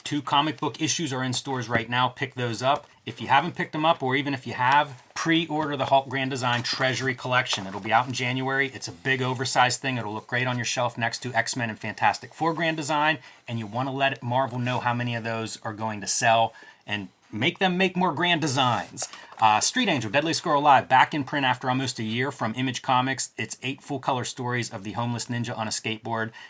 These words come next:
As we get close to Christmas, this is the perfect book to, uh, give to friends or to give to yourself. And join me on Patreon dot com slash Jim Rugg, where you can see lots more of my comics and art.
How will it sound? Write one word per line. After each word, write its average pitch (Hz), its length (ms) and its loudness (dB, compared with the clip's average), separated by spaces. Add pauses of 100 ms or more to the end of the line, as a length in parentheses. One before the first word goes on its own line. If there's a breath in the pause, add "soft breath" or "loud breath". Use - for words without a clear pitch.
(120 loud breath)
As 98 160 -6
we 117 100 -4
get 120 160 -8
close 117 240 -4
to - 100 -12
Christmas, 120 400 -4
this - 200 -4
is 101 60 -10
the 101 100 -14
perfect - 360 -8
book 107 200 -6
to, 101 240 -8
uh, 90 140 0
give 113 200 -4
to - 80 -12
friends 107 400 -4
or 113 120 -10
to 139 100 -14
give 127 180 -8
to - 80 -10
yourself. 139 480 2 (180 loud breath)
And 107 140 -8
join 139 160 -2
me 143 80 0
on 127 100 2
Patreon 143 420 -6
dot 123 140 -2
com 123 200 -4
slash 113 340 -2
Jim 110 220 -8
Rugg, 107 120 -4
where 101 120 -10
you 95 40 -12
can 98 120 -8
see 107 160 -6
lots 95 280 -6
more 98 120 -6
of 95 80 -6
my 92 80 -6
comics 95 360 -4
and 92 160 -10
art. - 280 -6